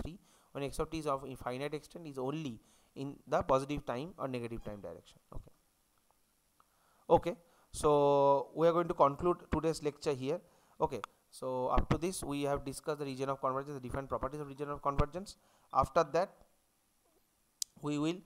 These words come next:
uh, complete this part and we'll go to the inverse Laplace transform. Okay, uh, okay, and the different, uh, evaluation of it. Okay, so thank you. We're going to conclude here.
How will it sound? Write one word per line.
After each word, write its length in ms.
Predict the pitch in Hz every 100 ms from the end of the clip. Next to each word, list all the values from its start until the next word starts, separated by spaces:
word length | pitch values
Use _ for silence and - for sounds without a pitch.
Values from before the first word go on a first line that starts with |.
| _ _ _
uh, 840 | 135 131 127 127 123 123 120 120 117
complete 460 | - 139 143 151 139
this 160 | 156
part 260 | - 160 165
and 140 | 147
we'll 100 | 147
go 140 | 131 131
to 100 | -
the 80 | 160
inverse 300 | 131 139 139
Laplace 320 | 123 131 -
transform. 360 | 113 104 151 - _ _ _ _
Okay, 200 | 156 110 98 -
uh, 460 | 117 117 117 117 117
okay, 180 | 147 202 - _ _ _
and 380 | 117 117 113 113
the 120 | 202 - _ _
different, 460 | 139 - 139 139 135 -
uh, 220 | 127 123 -
evaluation 480 | 131 127 123 117 110
of 100 | 101
it. 80 | - -
Okay, 160 | - 127 - _ -
so 540 | - 120 110 110 110 110 _ _ _ _
thank 220 | 143 143
you. 100 | 240 - _
We're 100 | 135
going 120 | 131
to 60 | 131
conclude 360 | 131 123 143
here. 140 | 135